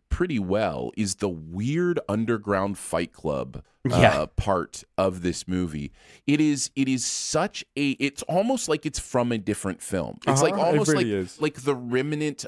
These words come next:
Speaker 1: of a different tone that this movie was supposed to have,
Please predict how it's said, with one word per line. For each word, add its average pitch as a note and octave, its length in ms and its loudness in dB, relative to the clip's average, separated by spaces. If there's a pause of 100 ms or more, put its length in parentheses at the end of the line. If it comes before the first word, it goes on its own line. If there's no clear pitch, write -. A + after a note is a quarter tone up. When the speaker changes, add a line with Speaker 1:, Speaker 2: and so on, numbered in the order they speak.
Speaker 1:
of A2+ 140 -2
a A2+ 60 0
different A#2 680 -4
tone B2+ 500 -2
that B2 180 -4
this A2 180 -4
movie A2 240 0
was F2+ 160 0
supposed - 460 -4
to G2 80 0
have, B2+ 560 -4